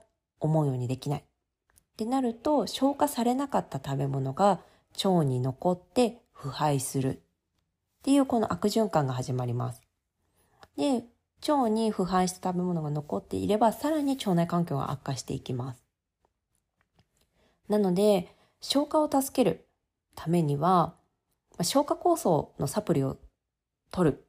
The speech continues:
ていうのも一つです。もう消化の酵素を外注するってことですよね。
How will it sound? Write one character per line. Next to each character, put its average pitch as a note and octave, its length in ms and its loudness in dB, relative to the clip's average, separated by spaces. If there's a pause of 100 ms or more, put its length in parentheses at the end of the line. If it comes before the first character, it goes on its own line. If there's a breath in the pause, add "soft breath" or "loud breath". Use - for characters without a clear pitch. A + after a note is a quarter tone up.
て - 100 0
い A3 40 6
う - 20 2
の B3 80 2
も F3+ 100 2
一 F3+ 180 -2
つ F3 80 -8
で C#3 140 0
す。 - 140 -14
も D3+ 140 0
う D3 40 0
消 F3+ 260 0
化 E3+ 400 4
の E3 100 0
酵 F3 300 0
素 D#3 160 -6
を E3 260 0
外 D3+ 200 0
注 E3+ 160 -2
す - 120 -4
る D#3 80 0
っ - 20 -4
て C3+ 120 -6
こ - 100 -10
と - 80 -20
で - 100 -8
す - 120 -12
よ - 80 -8
ね。 F#3 280 0